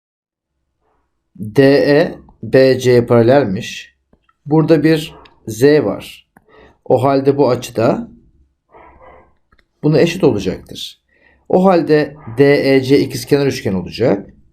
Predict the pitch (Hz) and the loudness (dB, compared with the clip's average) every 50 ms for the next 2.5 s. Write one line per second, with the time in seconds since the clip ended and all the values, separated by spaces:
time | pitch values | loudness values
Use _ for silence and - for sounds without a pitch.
0 | _ _ _ _ - - 120 117 - 185 170 147 - - - - 123 110 107 - | _ _ _ _ -10 -8 -8 -4 0 0 0 0 0 -4 -2 0 0 0 0 -2
1 | 123 113 147 147 131 113 139 170 202 - 196 - 127 107 98 95 92 82 76 - | -4 0 2 2 2 2 2 0 0 0 0 0 -2 -2 -2 -2 -6 -8 -10 -12
2 | - - - - - - _ _ _ | -18 -16 -14 -14 -14 -16 _ _ _